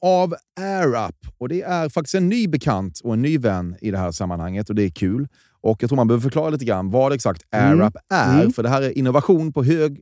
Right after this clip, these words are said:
Speaker 1: nivå.
Speaker 2: Verkligen.
Speaker 1: För det AirUp har utvecklat är då en innovativ vattenflaska som smaksätter vanligt kranvatten med hjälp av doft. Inte smak, utan med doft.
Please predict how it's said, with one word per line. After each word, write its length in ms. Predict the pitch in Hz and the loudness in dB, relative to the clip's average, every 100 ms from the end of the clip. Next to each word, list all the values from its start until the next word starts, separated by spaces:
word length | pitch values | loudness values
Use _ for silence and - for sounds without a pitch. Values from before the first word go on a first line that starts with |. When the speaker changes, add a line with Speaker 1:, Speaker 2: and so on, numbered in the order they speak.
| - | -4
Speaker 1:
nivå. 340 | 120 90 80 | -2 -2 -4
Speaker 2:
Verkligen. 400 | 113 139 - 156 | -2 -2 0 0
Speaker 1:
För 260 | 151 - - | -2 -6 2
det 120 | 147 | 4
AirUp 320 | 156 151 147 160 | 6 4 2 2
har 240 | 185 196 | 2 2
utvecklat 580 | 180 160 101 90 113 113 | -2 -2 -4 -4 -2 0
är 160 | 113 | 0
då 140 | 104 107 | 2 0
en 100 | 120 | 0
innovativ 680 | 165 180 175 156 - 120 92 | -2 -2 0 -2 0 0 0
vattenflaska 920 | 101 123 113 - 87 - 80 - 92 85 | 0 0 0 -4 -6 -6 -8 -6 -4 -4
som 220 | - 120 | -2 -2
smaksätter 1300 | - - 165 233 175 - - 104 101 - 202 117 90 _ _ | -2 0 2 2 0 -2 -4 -4 -4 -4 -2 -2 -4 _ _
vanligt 580 | 110 147 196 139 110 165 | -4 0 2 0 0 -4
kranvatten 800 | - 185 165 104 92 85 110 107 | -4 -4 -2 0 -2 -2 -2 0
med 100 | 120 | 0
hjälp 420 | 139 185 190 214 - _ - | 2 2 2 -2 -6 _ -2
av 240 | 160 156 147 | 0 0 0
doft. 540 | 285 170 95 - - - _ - | 2 2 0 -14 -20 -20 _ -8
Inte 180 | 160 175 | -4 -4
smak, 280 | - 147 - | 0 0 0
utan 100 | 135 | -2
med 100 | 151 | 2
doft. 320 | 196 98 - | 2 0 -6